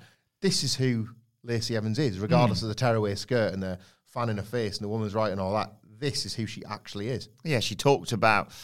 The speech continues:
Speaker 2: uh, living in Ge-, a small town in Georgia, father working construction, addiction problems, um, mental and emotion, emotional abuse, and her mother, you know, struggling with all that. Uh, and then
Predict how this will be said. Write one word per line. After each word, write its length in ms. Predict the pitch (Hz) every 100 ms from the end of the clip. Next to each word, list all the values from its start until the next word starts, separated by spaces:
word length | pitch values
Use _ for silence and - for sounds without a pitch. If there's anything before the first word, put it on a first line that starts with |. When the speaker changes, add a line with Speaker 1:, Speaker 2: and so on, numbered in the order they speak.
| - -
Speaker 2:
uh, 580 | 98 92 92 92 92 87
living 260 | 104 107 101
in 200 | 98 90
Ge-, 80 | 101
a 160 | -
small 260 | - 123 117
town 320 | - 113 110
in 80 | 98
Georgia, 760 | 95 131 135 127 131 127 117 113
father 260 | 101 104 98
working 280 | 98 92 87
construction, 920 | 80 - 135 135 - 123 117 113 113 - - -
addiction 640 | - 123 135 - 127 123 113
problems, 800 | 123 120 117 117 113 113 107 - - - -
um, 680 | 80 85 85 85 82 82 80 - -
mental 300 | 92 113 107
and 120 | 104
emotion, 400 | 98 104 101 104
emotional 340 | 104 104 98
abuse, 420 | 92 110 120 - -
and 160 | 90
her 80 | 95
mother, 480 | 95 113 110 117 110
you 140 | 92
know, 80 | 95
struggling 460 | 90 - 113 123 113
with 120 | 113
all 180 | 117 113
that. 320 | 117 117 113 - - _ -
Uh, 280 | 92 92 95
and 140 | 98
then 320 | 101 98 101